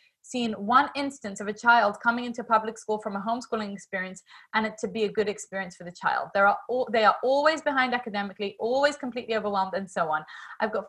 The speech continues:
fears about judgment from mum, but more so about believing what my mum is saying and setting up my son for a struggle. Okay,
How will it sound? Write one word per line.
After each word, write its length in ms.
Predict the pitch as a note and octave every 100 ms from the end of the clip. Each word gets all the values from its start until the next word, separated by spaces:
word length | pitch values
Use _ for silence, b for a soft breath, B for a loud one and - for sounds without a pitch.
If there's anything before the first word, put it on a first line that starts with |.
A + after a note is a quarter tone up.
| -
fears 240 | A#3 A#3
about 260 | G#3+ A3 -
judgment 360 | F#3+ F#3+ G3 -
from 220 | F3+ F3+
mum, 420 | F3 E3+ G#3+ D4+ A#3+
but 240 | A3+ G#3
more 240 | G#3+ C4
so 340 | D4 A3+ F#3+ F#3+
about 320 | F#3 F#3 E3
believing 560 | G3 G3 G#3 F#3 F3+ F3+ b b
what 120 | F#3+ F#3+
my 100 | G3
mum 220 | F#3+ F3+
is 120 | -
saying 380 | C#4+ C4+ G3+ F#3
and 120 | G3
setting 240 | G#3+ F#3+ F#3
up 80 | -
my 80 | F3+
son 260 | F3+ E3+ -
for 100 | E3+
a 40 |
struggle. 500 | - D#3+ - - - B B B B -
Okay, 240 | C4+ -